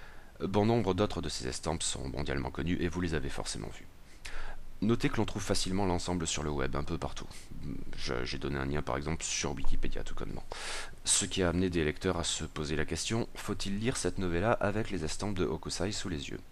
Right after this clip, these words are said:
Je n'ai pas de réponse définitive. Pour ma part, je m'en suis passé sur le moment, mais m'en étais un peu imprégné avant et y suis un peu retourné ensuite. C'est à chacun de voir s'il y a un risque malvenu de parasitage,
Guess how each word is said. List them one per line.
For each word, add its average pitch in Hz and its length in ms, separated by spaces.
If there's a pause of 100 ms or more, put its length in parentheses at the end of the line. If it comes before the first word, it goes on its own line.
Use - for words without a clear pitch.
(720)
Je - 160
n'ai 104 60
pas 147 120
de 127 60
réponse 117 300
définitive. - 520 (380)
Pour 92 100
ma 101 120
part, 120 260
je 92 160
m'en 87 100
suis - 240
passé 90 300
sur - 180
le 73 120
moment, 67 340 (420)
mais 90 100
m'en 87 180
étais 87 320
un 95 120
peu 101 200
imprégné 80 420
avant 78 340
et 87 60
y 92 100
suis 95 340
un 85 120
peu 82 180
retourné 76 440
ensuite. - 360 (360)
C'est - 160
à 87 60
chacun 87 300
de 80 100
voir 85 280
s'il 80 220
y 82 40
a 78 80
un 69 40
risque 78 300
malvenu 78 600
de 73 140
parasitage, - 640